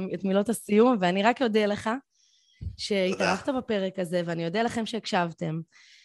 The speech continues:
Speaker 1: ואני חושבת שאין ספתח יותר, אה, טוב לעשות לעשרים עשרים ושתיים מלהקשיב לפרק הזה, ואם אהבתם אותו, תשתפו,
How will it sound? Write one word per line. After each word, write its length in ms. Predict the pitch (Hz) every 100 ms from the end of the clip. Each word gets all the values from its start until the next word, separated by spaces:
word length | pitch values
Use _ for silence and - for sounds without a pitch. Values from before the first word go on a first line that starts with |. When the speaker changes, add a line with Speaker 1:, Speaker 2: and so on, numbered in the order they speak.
| -
Speaker 1:
ואני 120 | 190
חושבת 240 | 190 240 240
שאין 520 | 226 196 190 247 262
ספתח 380 | - 262 - 214
יותר, 360 | 190 214 202
אה, 500 | 196 185 175 170 165 160 -
טוב 240 | 214 202
לעשות 340 | 185 170 202
לעשרים 280 | 180 170 202
עשרים 240 | 185 - 175
ושתיים 280 | - 202
מלהקשיב 360 | 185 165 - 196
לפרק 400 | 175 196 196 196
הזה, 140 | 202 185
ואם 180 | 202
אהבתם 360 | 214 208 190 233
אותו, 220 | 220 240 233 - - _ _ _
תשתפו, 720 | - 240 240 - - 269 262